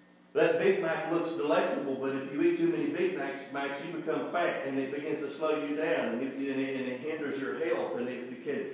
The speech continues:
it can also quicken, uh, the, the expanse of your life, or the, the,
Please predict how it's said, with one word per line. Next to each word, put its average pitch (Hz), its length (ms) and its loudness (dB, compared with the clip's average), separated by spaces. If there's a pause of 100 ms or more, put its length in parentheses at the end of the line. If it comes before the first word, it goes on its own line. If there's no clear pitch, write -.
(160)
it 139 160 0
can 143 180 0
also 143 500 0 (200)
quicken, 160 600 0 (120)
uh, 113 520 4
the, 127 280 -2
the 123 300 -4
expanse 151 680 -2
of 143 160 -4
your 127 160 -4
life, - 380 -2
or 117 80 -6
the, 117 380 -8 (100)
the, 113 240 -6